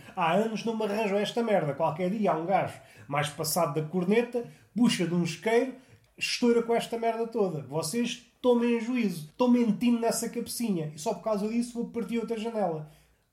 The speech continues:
Porque se depender de mim, vocês vão forrar esta casa toda a contraplacado. E a pessoa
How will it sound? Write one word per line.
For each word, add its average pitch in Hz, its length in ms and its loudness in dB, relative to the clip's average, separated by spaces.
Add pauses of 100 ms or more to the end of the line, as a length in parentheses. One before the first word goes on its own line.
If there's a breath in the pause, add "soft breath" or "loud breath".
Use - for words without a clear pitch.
(140)
Porque 240 300 6
se - 160 -8
depender 202 420 2
de 175 80 -2
mim, 214 280 2
vocês 185 360 0
vão 202 200 2
forrar 185 680 2 (200 loud breath)
esta 180 280 0
casa 185 360 2
toda 190 580 -2 (240 loud breath)
a 175 80 -2
contraplacado. 180 960 0 (240 soft breath)
E 170 80 2
a 165 60 2
pessoa 208 480 -2